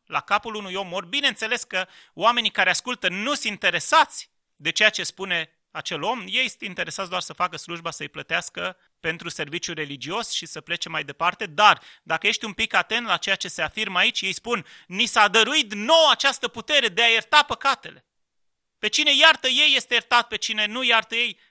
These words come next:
nu este iertat.” Prin urmare, noi toți suntem niște oameni pierduți. Și mă întreb de ce evanghelicii mai vor să facă ecumenism. De ce se afirmă, de ce se ridică pe scene și se numesc unii pe alții frați?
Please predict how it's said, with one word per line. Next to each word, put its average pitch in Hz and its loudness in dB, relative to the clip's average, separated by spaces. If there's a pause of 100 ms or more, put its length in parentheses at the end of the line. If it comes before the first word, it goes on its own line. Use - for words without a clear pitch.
(100)
nu 170 -8
este 220 -2
iertat.” 180 -2
Prin 165 -12
urmare, 185 -2
noi 180 -8
toți - -6 (180)
suntem 151 -18
niște 147 -14
oameni 156 -8 (200)
pierduți. 151 -6 (280)
Și - -14
mă 156 -6
întreb 175 -2
de 165 -8
ce - -4
evanghelicii 185 -2
mai 170 -2
vor 185 -4
să - -6
facă 202 2
ecumenism. 185 -2 (1200)
De 143 -10
ce 180 -4
se 185 -4
afirmă, 180 -2
de 151 -16
ce 175 -10
se 170 -2
ridică 160 -6
pe 180 -8
scene 180 0
și - -6
se - -8
numesc 160 -6
unii 175 -10
pe - -8
alții 160 -2
frați? - -6